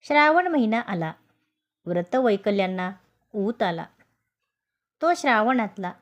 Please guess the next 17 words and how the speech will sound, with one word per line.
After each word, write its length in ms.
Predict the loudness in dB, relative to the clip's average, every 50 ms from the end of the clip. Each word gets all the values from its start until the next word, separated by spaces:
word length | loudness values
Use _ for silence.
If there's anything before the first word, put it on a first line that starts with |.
| _ _ _ _ _ _ _ _ _ _ 0
पहिलाच 560 | 2 2 2 2 2 0 0 0 -2 -6 -16 _ _ _ _ _
शनिवार 440 | -14 -8 -6 -4 -4 -2 -2 -2 -2
होता. 280 | -2 -4 -6 -8 -8 -10 -10 _ _ _ _ _ _ _ _ _ _ _ _ _ _ _ _ _ _ -10
नेहमीसारखीच 840 | -8 -6 -4 -4 -4 -4 -2 0 2 2 2 0 -2 -6 -8 -8 -8 -10 _ _ _ _ _ _ _ _ _ _ _ _ _ _ _ _ _ _
सकाळची 580 | -4 -2 -2 0 2 2 2 2 0 -4 -8
शाळा 400 | -6 -4 0 0 2 2 0 -2 -4 -6
होती. 300 | -8 -8 -8 -10 -16 -16 -18 _ _ _ _ _ _ _ _ _ _ _ _ _ _ _ _ _ _ _ _ _
मधली 380 | -4 -2 -2 -2 -2 -2 -2 -2
सुट्टी 360 | -2 -4 -8 -6 -4 -4 -2
झाली. 320 | -2 -2 -2 -2 -2 -4 -6 -10 _ _ _ _ _ _ _ _ _ _ -4
सगळ्यांनी 680 | 0 2 2 4 6 6 6 6 4 4 4 4 2 0 -2 -10 _ _ _ _ 0
आपापले 520 | 0 2 4 4 4 4 4 4 2 2 4
डबे 320 | 4 4 4 4 2 2
उघडून 380 | 2 0 -2 -4 -4 -4 -6 -8 -12 _ _ _ _ _ _ _ _ _ 2
खायला 360 | 4 6 6 6 6 4 2
सुरुवात 460 | 0 -2 -4 -4 -2 -2 -2 -4 -4 -8
केली. 240 | -8 -8 -8 -8